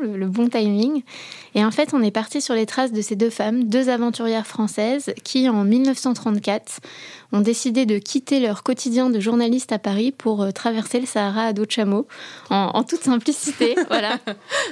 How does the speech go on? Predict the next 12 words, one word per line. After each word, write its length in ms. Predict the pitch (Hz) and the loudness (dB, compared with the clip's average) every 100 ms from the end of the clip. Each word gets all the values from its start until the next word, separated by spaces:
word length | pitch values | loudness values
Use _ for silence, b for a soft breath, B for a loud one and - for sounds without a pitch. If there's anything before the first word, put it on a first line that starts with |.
| 240 | -2
Donc 160 | 240 | -4
c'était, 260 | - 240 262 | 0 0 2
on 140 | 240 | 2
a, 20 | 220 | 0
alors 300 | 220 202 208 | 0 0 2
on 40 | |
les 140 | 208 | 2
a 80 | 220 | 2
découvertes 440 | 214 226 240 233 - | 2 2 0 0 -2
totalement 360 | 262 269 262 | 0 2 2
par 160 | 247 220 | 2 0
hasard, 460 | 196 196 214 294 | -2 0 -2 -4